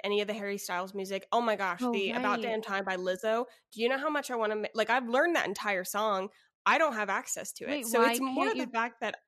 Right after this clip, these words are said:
Speaker 2: change your
Speaker 1: I have a
Speaker 2: account?
Speaker 1: business account.
Speaker 2: Why
Speaker 1: Oh, I can. I can change my account to personal, and I have, like, if I really wanna make something, I'll change it to personal, make the TikTok, post it, and then go back to business. But, um, without my business account, I can't have my links there,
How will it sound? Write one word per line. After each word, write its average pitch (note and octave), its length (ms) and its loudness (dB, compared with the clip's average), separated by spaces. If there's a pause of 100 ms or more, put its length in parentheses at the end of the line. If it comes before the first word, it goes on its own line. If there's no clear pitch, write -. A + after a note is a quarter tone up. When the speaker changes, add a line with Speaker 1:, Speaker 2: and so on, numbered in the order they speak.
(240)
Speaker 2:
change B3 300 -2
your G#3+ 120 0
Speaker 1:
I A#3 180 6
have A3+ 180 2
a A3+ 60 2
Speaker 2:
account? - 0 -
Speaker 1:
business G#3 440 -4
account. B3+ 380 -6 (120)
Speaker 2:
Why B3+ 260 8
Speaker 1:
Oh, D4+ 40 10
I D4+ 80 6
can. F4 560 0 (960)
I D4+ 80 6
can D#4 140 0
change E4 220 -2
my G4+ 80 2
account C4+ 220 -2
to B3+ 40 -6
personal, C#4+ 480 0
and B3+ 140 2
I G3+ 40 2
have, G#3 400 2
like, A3+ 140 -2
if A3 80 -4
I B3 60 2
really G3+ 260 0
wanna G3 160 0
make E3+ 160 0
something, G3 380 -2
I'll F#3 300 0
change A#3 200 0
it C4 40 -6
to C4 60 -10
personal, A3+ 320 -2
make G3 200 -4
the A3 40 -10
TikTok, G3+ 380 -6
post - 240 -6
it, A3 140 0
and G3+ 100 -2
then F#3 340 -4 (140)
go F3+ 520 -2
back F#3 380 0
to G3+ 120 -4
business. G#3+ 380 -4 (100)
But, G3+ 320 2 (100)
um, F3+ 420 0
without G#3+ 480 -2
my G#3 140 -2
business G3+ 380 -8
account, - 240 -8
I F#3+ 60 -10
can't - 260 -12
have G3+ 100 -10
my F#3+ 120 -4
links F3+ 340 -8
there, C4+ 340 -4